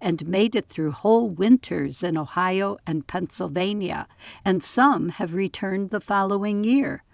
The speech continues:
So even if my bird does not leave today or tomorrow, she still has reasonably good prospects. Isn't that the best any of us can say?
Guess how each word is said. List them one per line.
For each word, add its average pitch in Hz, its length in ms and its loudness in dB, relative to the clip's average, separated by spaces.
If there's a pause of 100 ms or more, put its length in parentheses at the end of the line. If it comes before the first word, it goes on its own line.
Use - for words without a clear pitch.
(200)
So - 320 -2
even 262 320 2
if - 160 -4
my 202 220 2
bird 170 320 -2
does 170 240 -6
not 196 300 0
leave 208 340 -2
today 185 540 -2
or 202 260 -2
tomorrow, 190 800 -4 (200)
she - 220 -4
still 254 300 0
has 247 320 -2
reasonably 180 640 0
good 185 240 -2
prospects. - 880 -6 (280)
Isn't 190 340 0
that 202 300 0
the 202 80 -4
best 190 400 -4 (100)
any 175 300 2
of 196 120 -2
us - 240 0
can 247 220 -2
say? 240 400 0